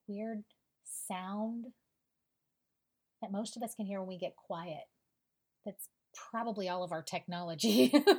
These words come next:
Okay. I can hear a bird, I think. How long did that take me?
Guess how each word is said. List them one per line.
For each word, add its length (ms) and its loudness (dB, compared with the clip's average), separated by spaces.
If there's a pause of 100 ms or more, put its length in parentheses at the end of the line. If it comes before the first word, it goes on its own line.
(420)
Okay. 420 6 (3000)
I 80 -20
can 100 -6
hear 180 -2
a 60 -10 (420)
bird, 300 2
I 240 -6
think. 280 -12 (3750)
How 80 -6
long 160 -2
did 140 -10
that 160 -8
take 260 -10
me? 160 -14